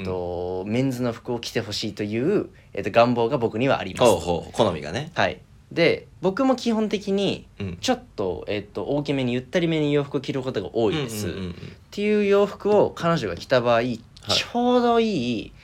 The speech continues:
Speaker 2: うんうん。
Speaker 1: サイズ感にまずなるわけね。
Speaker 2: おー、ちょうどいいオーバーサイズ感と。
Speaker 1: そうそうそうそう。で、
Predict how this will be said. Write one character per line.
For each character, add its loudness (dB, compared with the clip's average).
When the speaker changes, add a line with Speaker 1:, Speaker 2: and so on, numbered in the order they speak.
Speaker 2:
う -4
ん -4
う -10
ん。 -16
Speaker 1:
サ 0
イ 2
ズ -2
感 -2
に 2
ま 4
ず -4
な 2
る -8
わ -16
け -18
ね。 -12
Speaker 2:
お 0
ー、 -4
ち -2
ょ 6
う 2
ど 4
い 4
い 2
オ 0
ー -2
バ -2
ー -12
サ -6
イ -6
ズ -12
感 -14
と。 -20
Speaker 1:
そ -4
う -4
そ -10
う -14
そ -14
う -18
そ -16
う。 -16
で、 2